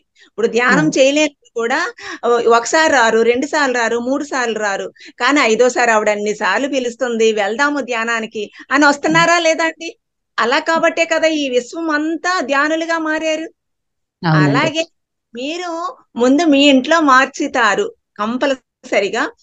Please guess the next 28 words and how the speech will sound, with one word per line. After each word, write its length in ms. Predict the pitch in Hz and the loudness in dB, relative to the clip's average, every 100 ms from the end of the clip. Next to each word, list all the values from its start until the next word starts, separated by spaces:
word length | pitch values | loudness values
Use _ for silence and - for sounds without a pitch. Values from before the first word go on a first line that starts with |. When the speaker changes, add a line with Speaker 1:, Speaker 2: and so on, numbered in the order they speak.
| _ _ | _ _
Speaker 1:
మీరే 420 | 220 254 311 370 392 | -10 -6 -6 -6 -8
ఇంకా 200 | 302 339 | -4 -4
శాకాహారం 600 | - 247 247 247 233 214 | -2 -2 -2 -4 -4 -4
గురించి 240 | 196 190 | -6 -6
చెప్తారు. 420 | 185 - 175 160 - _ _ _ _ _ 190 | -8 -8 -8 -8 -10 _ _ _ _ _ -8
Speaker 2:
మ్మ్. 180 | 170 | -6
Speaker 1:
మీ 60 | 170 294 | -8 2
Speaker 2:
మీరు 180 | 226 226 | 4 4
అన్నట్టు 280 | 220 247 262 | 2 0 2
Speaker 1:
సంకల్పం 140 | 240 | 2
Speaker 2:
మనం 200 | 226 254 | 4 4
ముందు 200 | 262 262 | 6 6
మా-, 200 | 247 220 _ _ _ | 4 2 _ _ _
మేము 240 | 214 233 254 | 4 6 6
ముందు 220 | 240 277 | 6 6
మారాలన్నారు, 920 | 285 233 247 254 240 233 202 180 196 - _ 220 | 4 2 0 -2 -2 -2 -2 -2 -4 -10 _ -6
ముందు 300 | 226 226 220 | -2 -2 0
Speaker 1:
ఆ. 20 | |
Speaker 2:
మారాం. 460 | 220 208 233 196 185 | -2 -2 -2 -4 -6
అదే 460 | 202 240 220 202 196 - - | -2 0 2 0 -2 -8 -2
నాన్ 260 | 214 220 233 | 0 0 -2
వెజ్ 180 | 220 | -4
మానేశాను 500 | 226 208 233 214 175 | -4 -2 -4 -4 -4
నేను. 220 | 165 165 175 - - - - | -4 -6 -8 -14 -20 -20 0
అయితే 200 | 202 220 | 2 4
Speaker 1:
అవును. 140 | 262 220 | 4 6
Speaker 2:
ఉన్నవాళ్ళు 340 | 202 220 220 | 4 4 0
కూడా 240 | 226 - | -4 -6